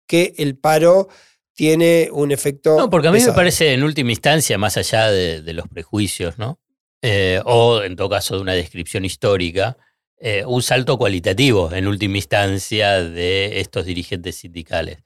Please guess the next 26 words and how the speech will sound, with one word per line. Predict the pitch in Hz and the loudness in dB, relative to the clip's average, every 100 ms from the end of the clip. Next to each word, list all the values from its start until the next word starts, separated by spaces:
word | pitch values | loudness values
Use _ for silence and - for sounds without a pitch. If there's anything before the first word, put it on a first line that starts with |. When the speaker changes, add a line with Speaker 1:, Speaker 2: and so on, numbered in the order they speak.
| _ | _
Speaker 1:
Mm. | 143 123 _ _ | -14 -14 _ _
Speaker 2:
Eh, | 120 107 95 92 90 87 _ _ | -8 -4 -2 -2 -2 -6 _ _
cuando | 98 95 92 | -4 -2 -4
fue | 90 - 113 120 123 123 | -6 -4 0 2 2 0
la | 110 101 101 107 110 113 113 117 | 0 -2 0 0 0 -2 -4 -6
última | 120 127 123 110 104 | -8 -8 -10 -8 -6
movilización, | 95 90 90 87 - 90 - - 127 110 110 120 _ _ _ _ _ | -4 -6 -6 -10 -10 -12 -12 -6 -2 -2 -4 -10 _ _ _ _ _
que | 90 | -16
también | - 87 95 101 107 110 110 | -10 -8 -6 -4 -2 -4 -8
Speaker 1:
De | 107 | -16
Speaker 2:
estuvo | 110 123 | -14 -10
Speaker 1:
Macri. | 143 147 107 107 107 - _ _ _ _ | -4 -2 0 0 -2 -4 _ _ _ _
Speaker 2:
No, | 202 | -6
no, | 185 190 | -4 -2
Speaker 1:
Ah. | 165 | 0
Speaker 2:
ahora, | 160 165 143 | 2 2 2
ahora, | 147 135 98 | 2 0 -2
que | 92 | -6
también | 82 90 104 110 | -12 -10 -6 -6
estuvieron | 90 98 101 104 95 | -6 -10 -6 -4 -4
los | 87 | -6
sindicatos, | 98 90 92 123 104 - 123 123 _ _ _ _ _ _ | -10 -14 -6 -4 -2 -2 -6 -6 _ _ _ _ _ _
eh, | 104 92 90 87 87 - _ - | -8 -6 -6 -8 -10 -14 _ -20
estuvo | - _ 110 117 110 | -20 _ -4 0 0
Armando | 95 104 107 92 | 0 -2 -2 0
Cavalieri, | 92 90 123 120 82 | 0 0 0 -2 -4